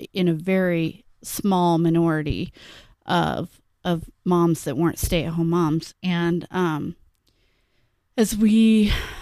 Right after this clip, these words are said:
decided that we wanted to have another child and felt that calling, you know, we did the math and said, you know, "We're not able to pay for three kids in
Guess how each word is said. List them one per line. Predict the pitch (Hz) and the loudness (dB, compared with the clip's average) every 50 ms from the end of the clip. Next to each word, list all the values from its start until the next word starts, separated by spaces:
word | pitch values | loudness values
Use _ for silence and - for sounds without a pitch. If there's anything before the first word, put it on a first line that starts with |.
| - - - - | -18 -20 -20 -10
decided | 202 - 196 180 - - 208 185 185 202 214 226 214 185 | -4 -4 -2 -2 -2 -2 -2 -2 0 0 0 0 0 0
that | 180 180 170 | -2 -4 -2
we | 185 208 202 208 202 202 196 196 190 185 185 175 - - _ _ _ _ _ _ _ _ - | 0 0 0 2 2 2 0 0 0 -2 -2 -4 -6 -10 _ _ _ _ _ _ _ _ -6
wanted | 170 180 190 208 226 214 190 - | -4 -2 0 0 0 0 -2 -4
to | - 196 | -8 -10
have | 185 - 202 208 202 | -6 -4 -4 -2 0
another | 214 208 196 196 185 190 | 0 0 0 2 0 -2
child | 185 - - 202 220 285 302 226 170 170 175 180 185 | -4 -4 -6 -6 -4 -2 -2 -2 0 -2 -2 -2 -2
and | 180 180 180 - | 0 0 -2 -2
felt | - 190 190 - | -2 -4 -4 -4
that | - 185 - - | -6 -8 -8 -10
calling, | - - 220 214 233 226 202 180 180 180 180 190 180 - _ _ _ _ - _ _ _ _ - | -6 -2 0 0 2 2 2 2 2 2 0 -2 -4 -6 _ _ _ _ -20 _ _ _ _ -6
you | - 196 185 | -2 0 2
know, | 175 | 2
we | 170 175 190 | 2 0 -2
did | 180 202 190 | -2 -2 -2
the | 190 185 | 0 0
math | 185 185 185 185 196 214 - - | 0 2 0 0 0 -2 -4 -2
and | 190 185 170 | -2 -2 -2
said, | - - 185 175 175 180 170 165 - _ | -2 -2 -2 -2 -2 -2 -4 -6 -8 _
you | 185 185 | -2 0
know, | 180 180 | 0 0
"We're | 175 196 220 | 0 0 2
not | 254 277 294 269 131 - - - - | 4 4 4 4 2 -2 -8 -12 -8
able | - 185 196 190 196 190 190 180 180 180 - - | -4 -4 -2 -2 -2 -2 -2 -2 -4 -6 -8 -6
to | - 196 185 175 - | -4 -2 -2 -2 -4
pay | - - 190 180 170 | -4 -4 -2 -2 -2
for | 170 - 180 175 175 175 175 170 - | -2 -4 -4 -2 -2 -2 -4 -6 -6
three | - - 185 175 | -6 -4 -4 -4
kids | 165 - - 180 170 170 170 156 - - - - | -4 -2 -2 -2 0 -2 -2 -6 -10 -14 -16 -8
in | - 185 170 165 170 165 160 | -4 -2 0 0 0 -2 -4